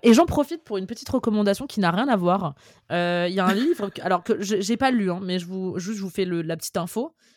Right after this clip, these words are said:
Speaker 1: J'ai un livre qui est en promo.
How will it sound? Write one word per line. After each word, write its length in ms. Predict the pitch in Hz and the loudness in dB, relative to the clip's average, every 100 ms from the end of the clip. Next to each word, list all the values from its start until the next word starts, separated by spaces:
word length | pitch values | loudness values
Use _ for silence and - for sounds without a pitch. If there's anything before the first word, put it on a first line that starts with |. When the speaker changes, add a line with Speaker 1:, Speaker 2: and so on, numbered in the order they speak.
| _ 175 | _ -6
Speaker 1:
J'ai 180 | 190 240 | 0 2
un 120 | 214 | 2
livre 480 | 214 240 202 165 - - | 0 -2 -2 -4 -6 -12
qui 140 | 190 | -8
est 80 | - | -6
en 240 | 165 160 | -4 -4
promo. 680 | 160 - 254 240 240 233 240 | -4 -6 -2 0 2 0 -4